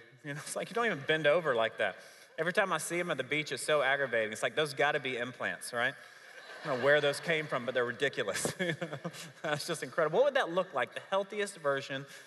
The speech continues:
of you physically? You know, few of us will actually experience that, or maybe we're, you're living that out and we hate you, okay? <laughs> But the rest of us, we don't. Why? Because it takes an incredible amount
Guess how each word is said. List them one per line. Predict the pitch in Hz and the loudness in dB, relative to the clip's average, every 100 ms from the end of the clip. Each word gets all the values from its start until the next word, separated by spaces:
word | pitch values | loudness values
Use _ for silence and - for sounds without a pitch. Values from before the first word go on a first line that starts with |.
| - - | -20 -8
of | 131 135 | -8 -6
you | 131 | -6
physically? | 156 135 123 67 - - _ _ _ _ _ - | -4 -4 -6 -12 -14 -18 _ _ _ _ _ -4
You | 165 | 0
know, | 165 | 0
few | - 208 269 | 0 2 4
of | 226 | 6
us | 165 165 - | 4 0 -2
will | 170 147 | -2 2
actually | 156 165 - 160 156 156 | 2 0 -2 -2 0 -2
experience | 139 139 - 170 165 120 101 - | -4 -8 -2 2 2 0 -6 -4
that, | 101 76 123 | -4 -4 -4
or | 131 | 0
maybe | 147 147 | 0 -2
we're, | 143 139 | -4 -6
you're | 127 139 | -2 0
living | 139 143 139 | 2 2 2
that | 127 123 | 0 0
out | 120 110 | 0 0
and | 113 | -4
we | 127 | -6
hate | 135 123 98 | -6 -6 -10
you, | - - _ - | -14 -18 _ -12
okay? | 123 - 143 135 | -8 -4 -2 -2
<laughs> | 170 - - - 147 - - - - - - - 170 | -4 -4 -10 -8 -8 -8 -6 -4 -6 -6 -10 -10 0
But | |
the | 170 | 4
rest | 170 202 214 | 6 4 4
of | 175 | 2
us, | 156 160 | 2 0
we | 190 | -2
don't. | 180 202 196 151 | 2 2 2 2
Why? | 170 185 113 - - - - - - | 4 4 2 -4 -14 -20 -20 -16 -4
Because | 165 185 180 | 2 2 2
it | - | -2
takes | 190 180 - | 0 -2 -2
an | 147 | -4
incredible | 139 131 - - 147 175 165 156 151 | -4 -8 -12 -8 -2 -2 0 -2 -2
amount | 127 135 127 127 | -4 -4 -2 -4